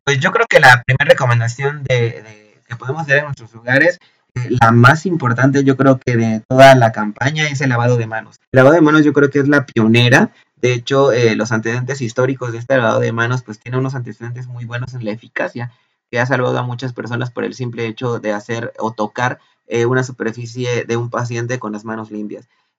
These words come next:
Entonces, sí les invito que la primera medida de prevención sería el lavado de manos, eh, con agua y jabón. Es importante, mucha gente está paniqueando porque no hay alcohol gel, que porque cuesta cincuenta o cien pesos una botellita que antes costaba diez pesos.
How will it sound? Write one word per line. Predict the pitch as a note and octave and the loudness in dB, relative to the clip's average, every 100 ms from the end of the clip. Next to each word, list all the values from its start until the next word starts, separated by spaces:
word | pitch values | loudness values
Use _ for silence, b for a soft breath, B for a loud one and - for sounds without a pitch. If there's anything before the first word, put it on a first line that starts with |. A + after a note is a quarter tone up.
| - | -12
Entonces, | A#2+ B2+ C3 B2+ | -8 -4 -4 -4
sí | C3+ | -4
les | C3+ D3+ | -4 -4
invito | B2 B2+ C#3+ - | -4 -6 -6 -6
que | A#2+ A2 | -4 -2
la | A2 | -2
primera | A#2 A#2+ C3+ | -4 -6 -4
medida | C#3+ | -4
de | C#3 | -4
prevención | A#2 A2+ B2 C#3 | -6 -6 -8 -8
sería | C3+ B2+ B2+ C3 - | -6 -4 -2 -4 -4
el | A2+ A2 | -4 -4
lavado | G#2+ A#2 C#3 | -2 -2 -2
de | B2+ | -4
manos, | A#2 B2+ C#3+ G3 - _ _ _ | -4 -4 -4 -6 -10 _ _ _
eh, | A2+ A2 G#2+ | -4 -4 -2
con | A2+ A#2+ | -2 0
agua | C3+ D3 | 2 2
y | |
jabón. | D#3 A2+ A2 D#3+ C3 | 0 -2 -2 -4 -6
Es | C3+ | -8
importante, | C#3 A#2 A#2 B2+ | -10 -8 -6 -4
mucha | D3+ C#3 C3+ | -6 -6 -8
gente | C3 | -10
está | B2+ B2 | -8 -10
paniqueando | B2+ A#2+ A#2 A#2 A#2 | -8 -10 -8 -8 -8
porque | - G#2+ | -14 -16
no | G#2 | -12
hay | G#2 | -12
alcohol | - G#2+ | -14 -8
gel, | C#3+ C#3+ C#3 _ _ | -4 -4 -6 _ _
que | - | -6
porque | A2+ A2 A2 | -6 -6 -6
cuesta | A#2 A#2 A#2 | -6 -4 -6
cincuenta | G#2+ G#2 A#2 A#2 A#2+ A2 | -8 -8 -6 -6 -6 -10
o | G#2+ | -12
cien | _ - A2+ A2+ | _ -8 -6 -2
pesos | - A#2 G#2+ | 0 -2 -4
una | A2+ | -2
botellita | G#2 G#2 G#2 G#2+ G#2+ | -2 -2 -4 -4 -6
que | G#2 | -6
antes | G2+ - | -8 -10
costaba | B2+ - F#2+ G2 | -14 -8 -8 -6
diez | F#2+ A2+ | -10 -8
pesos. | A#2 C3 D#3 | -6 -4 -6